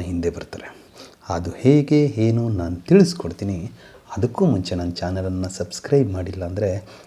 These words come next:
ಸಬ್ಸ್ಕ್ರೈಬ್ ಮಾಡಿ, ಲೈಕ್ ಮಾಡಿ, ಶೇರ್ ಮಾಡಿ, ಹಾಗೆ ಬೆಲ್ ಐಕಾನ್ ಬಟನ್ ಪ್ರೆಸ್ ಮಾಡೋದನ್ನ ಮರಿಬೇಡಿ. ಏಕೆ ಅಂದರೆ ಮುಂದೆ ನಾನು ಏನು ವೀಡಿಯೋಸ್ ಬಿಡ್ತೀನೋ ಅದು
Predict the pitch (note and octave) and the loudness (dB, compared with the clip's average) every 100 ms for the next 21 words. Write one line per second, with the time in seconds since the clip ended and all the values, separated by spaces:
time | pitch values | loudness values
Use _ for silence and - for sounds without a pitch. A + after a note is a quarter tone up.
0 | - - - - - A2 G#2 F2 E2+ F2+ | -20 -10 -8 -6 -4 0 0 0 -4 -6
1 | F2 G2 - _ - F2+ F#2 D3 - - | -8 -10 -16 _ -6 0 2 2 -2 -6
2 | F2+ F#2 F#2 A2 - - _ - B3 A#3+ | -4 -2 -4 -6 -10 -20 _ 2 6 6
3 | B2 F#2 E2+ F2 - - - - F#2+ G2 | 6 0 -4 -8 -14 -20 -20 -4 0 6
4 | C3+ B2+ C#3 - - - F2+ B2+ F3+ F#3 | 6 6 2 -8 -8 -4 2 6 8 8
5 | F3+ F3 E3 A2 A2+ G#2+ G#2+ - F#2 F2 | 4 4 4 4 2 2 0 0 -2 0
6 | F#2 C3 A#2+ C3 - - - B2 F3 G3+ | 2 2 2 -2 -6 -20 0 4 4 4
7 | A#2+ F2 D#2+ D#2 - - G#2+ D#3 D3 A#2+ | 0 0 -6 -8 -14 0 2 4 2 2
8 | F#2 F2 F#2+ F2+ E2+ - - - _ F#2+ | 0 -2 -2 -4 -8 -20 -20 -20 _ 0
9 | G#2 D#3+ E3 E3+ E3+ D#3+ G#2 F#2+ A#2+ C3 | 4 6 6 6 4 2 0 0 0 0
10 | G2 C3+ C#3 G2 - E2+ - F#2+ G2+ G#2 | 0 0 0 -2 -6 -8 -4 -4 -2 -4
11 | - - - F2+ F2 | -8 -20 -12 -4 -2